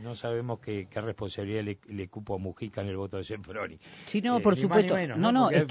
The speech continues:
Speaker 2: que sabemos que el
Speaker 1: pobre Semproni.
Speaker 2: presidente,
Speaker 1: <laughs>
Speaker 2: sabemos que el presidente fue a hablar con los diputados, ¿verdad?
Speaker 1: Por eso,
Speaker 2: Ahora,
Speaker 1: no sé.
Speaker 2: también sabemos que la inmensa
Speaker 1: No sé.
Speaker 2: mayoría de los diputados resolvió continuar, este, adelante,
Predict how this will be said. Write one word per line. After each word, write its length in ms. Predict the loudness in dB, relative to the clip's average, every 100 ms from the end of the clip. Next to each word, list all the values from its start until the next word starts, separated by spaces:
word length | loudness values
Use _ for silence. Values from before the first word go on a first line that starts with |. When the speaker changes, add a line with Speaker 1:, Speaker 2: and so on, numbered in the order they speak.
| 4
Speaker 2:
que 40 | 4
sabemos 720 | 6 8 10 10 10 8 6
que 80 | 8
el 40 |
Speaker 1:
pobre 140 | 8 10 8
Semproni. 320 | 10 12 12 12 10
Speaker 2:
presidente, 340 | 8 10 10
Speaker 1:
<laughs> 20 |
Speaker 2:
sabemos 440 | 10 10 10 10 8
que 100 | 4
el 60 |
presidente 640 | 4 2 4 4 6 4 2
fue 260 | 2 4 4
a 60 |
hablar 400 | 4 6 6 4 -2 -4
con 120 | 0
los 120 | 0
diputados, 560 | -2 -6 -4 -2 -2 -4
¿verdad? 320 | -2 -2 -2
Speaker 1:
Por 140 | -4 -6
eso, 260 | -6 -2
Speaker 2:
Ahora, 160 | 2 2
Speaker 1:
no 40 |
sé. 40 | 2
Speaker 2:
también 340 | 2 4 4
sabemos 440 | 6 6 8 6 4
que 120 | 2
la 80 | 4
inmensa 340 | 4 2 2
Speaker 1:
No 60 | 0
sé. 60 | 0
Speaker 2:
mayoría 280 | 0 2
de 60 | 2
los 100 | 2
diputados 520 | 0 -2 4 4 6
resolvió 680 | 4 2 2 2 6 4 4 -2 -20 _
continuar, 680 | -2 -2 0 0 2 4 2 0
este, 500 | -4 -2 -2 0 2
adelante, 760 | 2 4 6 6 4 4 4